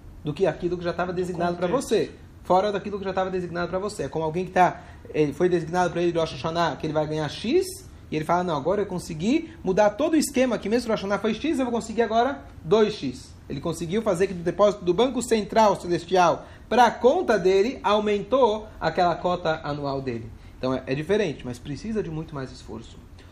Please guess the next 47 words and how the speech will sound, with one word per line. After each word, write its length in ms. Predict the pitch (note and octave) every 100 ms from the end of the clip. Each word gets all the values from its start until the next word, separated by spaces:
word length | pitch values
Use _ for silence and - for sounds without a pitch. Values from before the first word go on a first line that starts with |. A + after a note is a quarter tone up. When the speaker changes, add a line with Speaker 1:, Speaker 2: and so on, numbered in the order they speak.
| -
Speaker 1:
O 60 | -
Rabi 220 | A#2+ A#2+
Shimon 420 | - - A#3+ A#3
Bar 220 | F3 D3
Yochai, 440 | C3 A#2+ F#3 D3+ A#2 - - -
com 100 | E3+
essa 180 | F#3
historinha 400 | E3 - C#3 E3
que 100 | C#3+
a 40 | B2+
gente 180 | A#2 -
contou, 440 | C3 C3 D#3 B3+ - -
que 80 | -
ele 80 | C3+
falou 520 | - - E3+ F3+ C4
Torá 520 | - A3 G3 D3 A2+ - - -
e 80 | F#3+
ele 100 | F3+
conseguiu 500 | F3+ D#3+ E3+ F3 B3+
criar 280 | G#3 F3
chuva, 480 | C3+ - C3+ D3 B3 - - - -
então 240 | C3+ B2+ C#3
a 40 |
conclusão, 420 | C#3+ D3 D3+ E3
não 80 | F3+
vou 80 | E3
entrar 260 | D#3+ E3 D3
em, 100 | C#3
em 80 | D3
todos 200 | D3+ E3+
os 40 |
detalhes 380 | D3 C3+ D#3 C#3+
agora, 340 | C#3+ D#3+ G#3+ F3
mas 220 | D#3+ D#3+
basicamente 540 | D#3 D#3 F3 E3+ E3+
é 40 | -
o 20 |
seguinte: 360 | E3 C3+ -
o 20 | D#3
mundo 220 | F#3+ G#3
não 100 | G#3+
estava 320 | - G3 F3+
pronto 340 | - F3+ F3
pra 120 | C3+ B2+
chuva. 220 | - B2 - - - - - - -
E 140 | D#3+
ele 420 | A#3 A3+ G3+ A#3